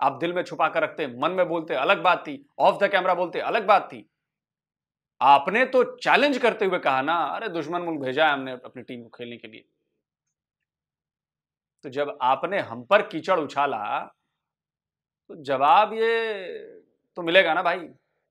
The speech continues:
और वो मिल रहा है और वो मिलता रहेगा। आप भी दे देना यार, भारत की टीम आपके यहाँ भी जाए तो देते रहना, करते रहना।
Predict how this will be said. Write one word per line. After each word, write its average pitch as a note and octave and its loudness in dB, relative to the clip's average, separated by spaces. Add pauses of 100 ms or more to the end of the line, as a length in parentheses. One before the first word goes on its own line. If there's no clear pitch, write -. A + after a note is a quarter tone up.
(840)
और C3+ -4
वो B2+ -8
मिल C#3 -2
रहा A3+ -4
है - -16 (840)
और D#3 0
वो E3 2
मिलता C#3 -2
रहेगा। B2 -2 (760)
आप C#3 2
भी A3 -2
दे C4+ 2
देना D3 0
यार, E3 -6 (160)
भारत D#3+ 4
की G3+ 0
टीम G3 -2
आपके F3 2
यहाँ G#3+ 2
भी F#3+ 0
जाए E3 0
तो C3 -8
देते D#3+ 0
रहना, A#3 0
करते A#3 -4
रहना। F#3 -12